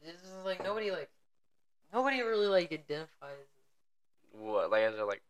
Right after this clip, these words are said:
Speaker 2: like
Speaker 1: I can't remember the specific types, but there are different types of Buddhism.
Speaker 2: Yeah.
Speaker 1: And it really just depends where you're at, like, geographically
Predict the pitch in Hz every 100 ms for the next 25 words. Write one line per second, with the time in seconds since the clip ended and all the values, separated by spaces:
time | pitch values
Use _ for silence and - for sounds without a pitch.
0 | _ _ _ _ _ _ _ _ _ _
1 | - - _ 113 - - 311 480 302 294
2 | 254 - - 190 - 135 127 - 269 320
3 | 240 226 - 165 160 - _ - 160 156
4 | 151 151 147 143 147 147 117 110 104 101
5 | 226 262 226 - 208 185 175 - 156 165
6 | 160 - 156 - 143 - - - - _
7 | _ 135 156 185 - 208 _ 214 214 214
8 | 214 214